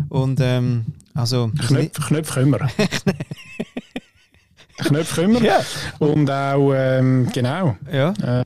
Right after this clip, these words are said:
Speaker 2: Ähm, ja, Madison Square Garden habe ich letzte eine Anfrage bekommen, aber da habe ich gesagt, du, nein, jetzt, bevor wir nicht im Hallenstadion gewesen sind,
Speaker 1: <laughs>
Speaker 2: gehen wir nicht auf New York.
Speaker 1: Zuerst mal die Schweiz erobern.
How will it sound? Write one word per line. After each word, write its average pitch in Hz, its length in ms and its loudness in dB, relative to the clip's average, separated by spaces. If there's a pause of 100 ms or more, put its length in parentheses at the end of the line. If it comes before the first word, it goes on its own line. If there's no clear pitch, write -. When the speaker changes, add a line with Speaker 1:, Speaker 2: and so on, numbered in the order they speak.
Speaker 2:
Ähm, 123 580 0
ja, 120 180 0 (280)
Madison 147 420 0
Square 135 380 0
Garden 147 440 2
habe 135 120 4
ich 135 60 4
letzte 139 320 0
eine 131 100 4
Anfrage 131 380 2
bekommen, 127 280 2
aber 120 140 -2
da 120 100 2
habe 120 180 4
ich 117 80 0
gesagt, 113 360 -2
du, 117 80 2
nein, 110 240 0
jetzt, - 260 -8
bevor 127 300 2
wir 131 80 2
nicht 123 140 2
im 110 100 2
Hallenstadion 120 560 2
gewesen 110 400 2
sind, - 160 -4 (400)
Speaker 1:
<laughs> - 400 -10
Speaker 2:
gehen 120 200 2
wir 117 80 4
nicht 107 180 2
auf 107 100 0
New 113 80 4
York. 95 320 0
Speaker 1:
Zuerst 160 240 2
mal 135 140 4
die - 80 -2
Schweiz 139 260 0
erobern. 107 440 0